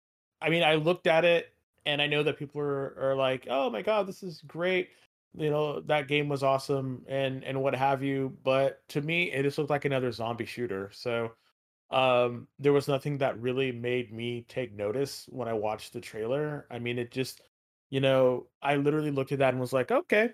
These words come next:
another game that I can play with my friends. That's great." You know, on the, in the, uh, I mean, that was pretty much it. Like, I'm, I'm not trying to get down on the game or anything like that. It's just, there was nothing in there that made me,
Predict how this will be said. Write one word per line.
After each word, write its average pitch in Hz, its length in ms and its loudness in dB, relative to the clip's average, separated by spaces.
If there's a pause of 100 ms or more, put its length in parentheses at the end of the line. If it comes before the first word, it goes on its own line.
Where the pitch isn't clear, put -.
another 151 600 0
game 147 220 0
that 160 80 -2
I 147 80 -2
can 156 120 -10
play 165 140 -2
with 170 80 -6
my 180 100 -2
friends. 208 420 -4
That's 208 240 0
great." 131 280 -2 (500)
You 120 160 -2
know, 120 240 2
on 127 240 -2
the, 131 120 -4 (140)
in 135 140 -4
the, 131 80 -2
uh, - 1120 -14
I 151 60 -10
mean, 156 100 2
that 180 140 6
was 220 100 4
pretty 262 240 2
much - 240 2
it. 131 260 0
Like, 123 220 -6
I'm, 143 160 -4 (300)
I'm 139 100 -2
not 180 160 2
trying 196 200 -2
to 190 60 -2
get 175 200 -6
down 131 240 0
on 143 100 -2
the 147 80 -2
game 131 340 -2
or 117 80 -4
anything 123 220 -8
like 117 220 -6
that. 147 180 -2
It's 123 160 -10
just, - 320 -6
there 135 100 2
was 135 160 0
nothing 143 300 0
in 139 100 0
there 135 140 0
that 127 160 0
made 123 240 2
me, 123 160 -4